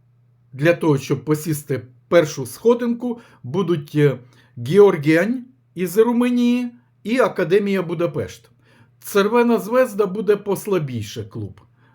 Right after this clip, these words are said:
В Сербії не настільки культивується хокей, як в Угорщині, Румунії.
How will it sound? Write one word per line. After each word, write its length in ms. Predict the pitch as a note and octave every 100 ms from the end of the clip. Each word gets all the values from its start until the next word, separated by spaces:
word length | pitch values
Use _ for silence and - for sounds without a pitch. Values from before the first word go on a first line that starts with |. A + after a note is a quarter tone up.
| _
В 80 | -
Сербії 760 | - G#3+ A3 F3+ F#3+ F#3+ F#3+ -
не 180 | E3
настільки 640 | E3+ F3 - - A#3+ A#3 G#3
культивується 1080 | - F3+ D3+ D#3+ E3+ F3 D#3 D3+ D#3+ D#3 - _ _ _
хокей, 640 | - F3 - F3+ F#3+ - -
як 380 | C3 D#3 D3+ D3+
в 460 | B2+ B2+ D3 C3+ - _ _
Угорщині, 920 | D3+ C#3+ F3+ A#3 - - G#3+ G3 G3+ G3+ -
Румунії. 840 | C3+ D3 D3 D3 C#3 C3+ C3